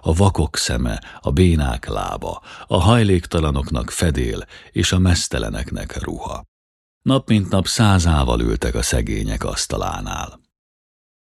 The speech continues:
Kolostora falain is túlnőtt Theodosius befolyása, amikor négyszázkilencvenháromban a Szentföld összes kolostorának, koinóbiumának archimandritájává nevezték ki.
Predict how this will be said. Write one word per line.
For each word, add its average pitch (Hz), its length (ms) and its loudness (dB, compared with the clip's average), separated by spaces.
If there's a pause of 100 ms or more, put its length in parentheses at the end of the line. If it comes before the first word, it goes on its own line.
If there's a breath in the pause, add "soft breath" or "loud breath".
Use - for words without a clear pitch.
(160)
Kolostora 110 560 2
falain 71 460 2
is - 180 -4
túlnőtt 60 500 0
Theodosius 60 920 -2
befolyása, 69 680 0
amikor 85 380 2
négyszázkilencvenháromban 85 1500 2
a 62 80 0
Szentföld 80 680 2
összes 90 380 0
kolostorának, 65 880 -2
koinóbiumának 76 1300 4
archimandritájává 57 1400 0
nevezték 50 720 -6
ki. 73 300 -8